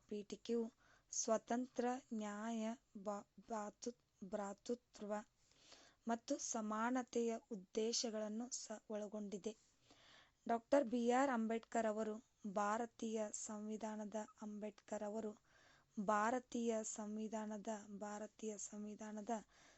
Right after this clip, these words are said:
ಸಭೆಯಲ್ಲಿ ಕೊನೆಯ ಕರಡನ್ನು ಮಂಡಿಸಿದವರು. ಇದನ್ನು ಕರಡು ಸಮಿತಿಯ ಇಪ್ಪತ್ತೈದು ನವೆಂಬರ್ ಹತ್ತೊಂಬತ್ತು ನೂರ ನಲವತ್ತೊಂಬತ್ತರಂದು ಡಾಕ್ಟರ್ ರಾಜೇಂದ್ರ ಪ್ರಸಾದ್ ಅವರಿಗೆ ಪ್ರಸ್ತುತಪಡಿಸಿತು.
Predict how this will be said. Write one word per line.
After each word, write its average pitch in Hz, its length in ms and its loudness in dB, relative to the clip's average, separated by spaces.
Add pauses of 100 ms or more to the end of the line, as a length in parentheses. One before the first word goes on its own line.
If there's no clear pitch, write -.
(120)
ಸಭೆಯಲ್ಲಿ 226 720 2 (200)
ಕೊನೆಯ 233 480 2 (180)
ಕರಡನ್ನು 220 600 -2 (180)
ಮಂಡಿಸಿದವರು. 214 960 -2 (760)
ಇದನ್ನು 226 380 4 (140)
ಕರಡು 226 360 4
ಸಮಿತಿಯ 226 720 0
ಇಪ್ಪತ್ತೈದು 220 840 -2 (160)
ನವೆಂಬರ್ 220 480 -4
ಹತ್ತೊಂಬತ್ತು 220 540 -8
ನೂರ 220 200 -4
ನಲವತ್ತೊಂಬತ್ತರಂದು 208 1120 -4 (760)
ಡಾಕ್ಟರ್ 240 340 8
ರಾಜೇಂದ್ರ 254 500 4
ಪ್ರಸಾದ್ 233 460 2
ಅವರಿಗೆ 220 380 2 (520)
ಪ್ರಸ್ತುತಪಡಿಸಿತು. 208 1400 -4